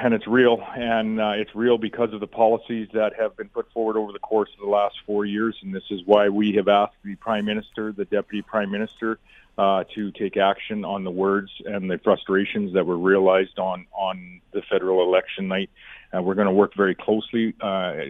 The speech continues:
trying, attempting to, uh, to help the federal government, uh, in the change of those policies so that we, uh, can,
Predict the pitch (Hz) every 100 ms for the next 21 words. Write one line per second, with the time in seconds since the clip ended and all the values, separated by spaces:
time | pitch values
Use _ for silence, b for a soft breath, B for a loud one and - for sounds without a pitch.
0 | - 104 - 104 101 - - 95 - 107
1 | - 101 95 101 98 95 92 90 - 101
2 | 90 - - - - 104 104 113 107 104
3 | 101 104 117 120 - 98 95 85 101 95
4 | 92 90 92 - 104 104 98 104 - 101
5 | 104 - 110 - 104 98 90 104 95 _
6 | B B B B 104 95 113 107 101